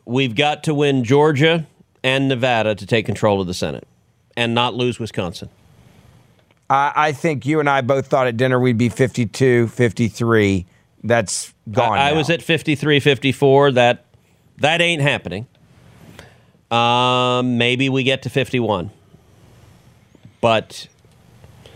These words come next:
Speaker 1: we could easily be with the Democrat Senate. That losing Pennsylvania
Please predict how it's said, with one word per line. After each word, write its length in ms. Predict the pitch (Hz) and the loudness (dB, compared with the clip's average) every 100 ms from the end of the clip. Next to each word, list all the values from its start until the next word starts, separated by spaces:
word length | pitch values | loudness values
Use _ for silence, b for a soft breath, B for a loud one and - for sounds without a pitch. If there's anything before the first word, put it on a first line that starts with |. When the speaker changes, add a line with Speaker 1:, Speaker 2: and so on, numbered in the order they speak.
| B B B B B B _ _ | B B B B B B _ _
Speaker 1:
we 220 | - 196 | -2 0
could 180 | - 110 | 2 2
easily 320 | 107 98 98 | 2 2 0
be 160 | 95 95 | 0 0
with 140 | 92 | 0
the 60 | 131 | 0
Democrat 440 | 92 85 - 67 | -2 -2 -2 -4
Senate. 300 | - 62 60 - | -4 -8 -8 -12
That 220 | - 80 90 | -8 -8 -4
losing 600 | 101 123 127 120 131 123 | 0 2 4 2 0 2
Pennsylvania 1000 | 131 120 - 107 107 104 104 101 98 | 0 0 0 0 2 2 0 0 -2